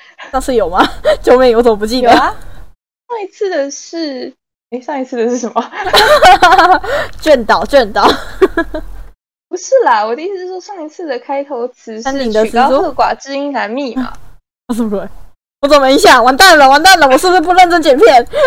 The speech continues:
Speaker 1: <laughs>
Speaker 2: 你的确是蛮不认真剪片的，因为我后来回去听小野田之后，发现好多地方没剪掉。但我那个时候好像也很累，所以我也没有调。
Speaker 1: 没关系啊，没关系啊，大家不会认真听小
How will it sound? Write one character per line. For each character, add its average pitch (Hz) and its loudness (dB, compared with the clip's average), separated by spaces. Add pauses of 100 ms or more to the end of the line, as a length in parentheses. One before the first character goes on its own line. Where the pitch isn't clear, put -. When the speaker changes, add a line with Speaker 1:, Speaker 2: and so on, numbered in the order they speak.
(880)
Speaker 1:
<laughs> - -16
Speaker 2:
你 277 -8
的 285 -6
确 427 2
是 427 -8
蛮 262 -4
不 247 -14
认 285 -8
真 277 -10
剪 - -12
片 262 -8
的， 139 -8
因 330 -6
为 415 -2
我 311 -4 (140)
后 415 -2
来 294 0
回 285 -2
去 320 -12
听 320 -10
小 277 -2
野 254 -2
田 226 -6
之 247 -6
后， 254 -2
发 262 -2
现 294 -2
好 277 -2
多 233 -4
地 269 -8
方 254 -2
没 226 -10
剪 220 -14
掉。 - -6 (220)
但 427 -8
我 269 -4
那 330 -2
个 359 -2
时 330 -6
候 220 0
好 220 -2
像 269 -4
也 247 -4
很 233 -8 (140)
累， 226 2
所 254 -4
以 254 0
我 233 2
也 202 -4
没 220 -8
有 214 -4
调。 - -6 (640)
Speaker 1:
没 226 -8
关 226 -2
系 220 -4
啊， 214 -4
没 208 -4
关 202 -4
系 208 -4
啊， 185 -4
大 220 -4
家 214 2
不 202 -8
会 202 -6
认 208 -6
真 196 -12
听 196 -14
小 - -20